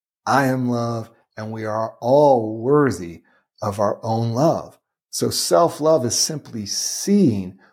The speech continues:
who that person is, that real you, and beginning to treat yourself in alignment with who that authentic version of yourself is.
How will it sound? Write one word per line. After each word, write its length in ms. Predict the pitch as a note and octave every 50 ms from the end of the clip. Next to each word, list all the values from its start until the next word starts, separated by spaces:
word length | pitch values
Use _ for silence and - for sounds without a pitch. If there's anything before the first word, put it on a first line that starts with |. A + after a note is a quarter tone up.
| _ _ _
who 480 | _ - - - D3+ F3 F3+ F#3 F3+ D#3
that 360 | C3 C#3 D3 D#3+ D#3+ - -
person 480 | - - D#3 D#3 D3 - - D3 C#3+ C3+
is, 340 | C#3+ C#3 A#2+ G2+ F#2 -
that 200 | - B2+ A#2+ -
real 420 | C#3+ C3 B2+ C#3 D3+ D#3 D#3 D3+ C#3
you, 480 | B2+ A#2+ C3 D3 D3 C3+ A2+ G2+ G2 - - _ - _ _
and 120 | - C3
beginning 400 | B2+ C3 A#2+ B2 D3 D3+ C#3+ C3+
to 120 | A#2+ A#2 A2
treat 560 | - - - - - - F#3+ G#3 G#3+ G3+ G3+
yourself 600 | E3+ C3 A#2+ G#2+ - - A#2+ G#2+ G#2 G#2 A2 - _ -
in 160 | B2+ A#2+ A#2+
alignment 800 | A#2 A2 A#2 A#2 A#2+ B2 C#3+ E3+ F#3 F3+ E3 D3 A#2+ G#2+ G2 G2 - - - _ _ _ _
with 160 | A#2 A2+ -
who 300 | - - - C#3+ C#3 C3+ B2
that 200 | B2+ A#2+ A#2+ B2+
authentic 600 | - G#2+ G#2 G#2 - - A2 G2+ - A2+ - _
version 320 | - A#2 A2+ G#2+ - B2 B2
of 100 | A2+ A2+
yourself 400 | A2+ G2+ - - - - - - -
is. 520 | - C#3 A#2+ G2+ - - - - - -